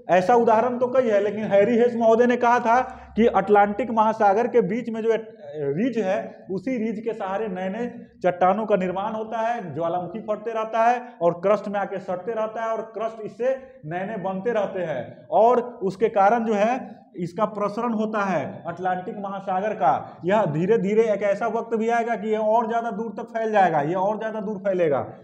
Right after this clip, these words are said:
यह और ज़्यादा दूर फैलेगा। और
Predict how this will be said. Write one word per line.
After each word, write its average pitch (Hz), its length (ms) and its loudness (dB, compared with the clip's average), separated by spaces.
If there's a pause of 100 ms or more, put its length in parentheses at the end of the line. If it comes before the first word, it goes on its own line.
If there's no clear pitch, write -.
(140)
यह 170 80 2
और 208 180 4
ज़्यादा 214 220 0
दूर 202 180 -2
फैलेगा। 180 640 -6 (180)
और 247 540 -2